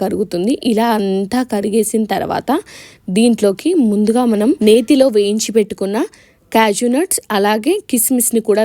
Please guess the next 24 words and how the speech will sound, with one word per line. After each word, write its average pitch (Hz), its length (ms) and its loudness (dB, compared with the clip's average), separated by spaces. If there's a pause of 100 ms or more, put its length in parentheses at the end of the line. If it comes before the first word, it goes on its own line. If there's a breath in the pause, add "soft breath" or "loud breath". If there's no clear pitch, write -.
(100)
వేసుకున్నానండి. 190 760 -2 (480 loud breath)
వేసి 226 320 2 (220)
ఇదంతా 208 480 0 (120)
మంచిగా 196 440 -4 (100)
మిక్స్ - 280 -8
చేశానన్నమాట. 185 640 -2 (880 loud breath)
క్వాంటిటీ 226 460 2 (240)
తక్కువ 220 280 0 (100)
అని 220 140 2 (100)
మీకు 226 200 0 (120)
తెలుస్తుంది 196 560 -2
కదా, 190 180 -2 (280)
so 247 80 -2 (280)
క్వాంటిటీ 214 440 0 (120)
చాలా 196 220 0 (100)
తక్కువ 208 220 -2 (100)
కాబట్టి 220 340 -2 (100)
అన్ని 233 220 0 (320)
కొద్ది 202 280 2
కొద్ది 208 280 0
క్వాంటిటీలో 196 600 -2 (100)
వేసుకున్నాను. 185 520 -2 (460 loud breath)
ఇప్పుడు 226 280 -2
దీంట్లో 202 260 2